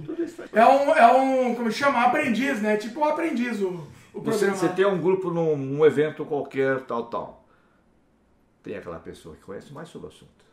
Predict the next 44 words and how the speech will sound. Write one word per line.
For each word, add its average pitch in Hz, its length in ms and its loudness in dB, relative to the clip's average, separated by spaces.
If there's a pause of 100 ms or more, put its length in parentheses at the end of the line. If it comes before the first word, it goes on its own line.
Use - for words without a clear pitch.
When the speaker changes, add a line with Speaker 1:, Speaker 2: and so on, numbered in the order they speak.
Speaker 2:
Sim. 165 640 -6
Speaker 1:
Quem 190 180 4
conhece 139 300 4
mais 113 220 -4
sobre 117 160 -2
o - 20 0
assunto 147 300 -10
Speaker 2:
Tem - 80 -10
Speaker 1:
vai - 80 -8
Speaker 2:
que - 80 -12
ser 202 40 -10
Speaker 1:
falar 123 200 -2
Speaker 2:
mesmo. 196 140 -2
Speaker 1:
mais 220 200 4
sobre 175 220 2
o - 20 2
assunto. 107 280 -8
Speaker 2:
Sim. 180 300 -10
Speaker 1:
Ele - 140 -4
vai 110 160 -2
liderar 131 360 -6
a - 20 -6
reunião. 403 400 -8
Speaker 2:
Sim, - 20 -
tem 143 300 -14
Speaker 1:
Não - 80 -12
Speaker 2:
que - 80 -14
Speaker 1:
tem 415 120 4
Speaker 2:
ser. - 60 2
Speaker 1:
dúvida, 214 360 0
é, - 260 -6
Speaker 2:
Tem - 100 -12
que 381 60 -14
Speaker 1:
isso 269 100 -16
Speaker 2:
ser. 208 60 -8
Speaker 1:
acontece. - 440 -14 (200)
Speaker 2:
É, 554 100 -8
não, 202 260 0
Speaker 1:
Qualquer 170 160 -2
Speaker 2:
é 247 40 -4
Speaker 1:
atividade. 339 320 -4
Speaker 2:
normal, 214 420 -2
é 147 80 -16
normal. 165 100 -10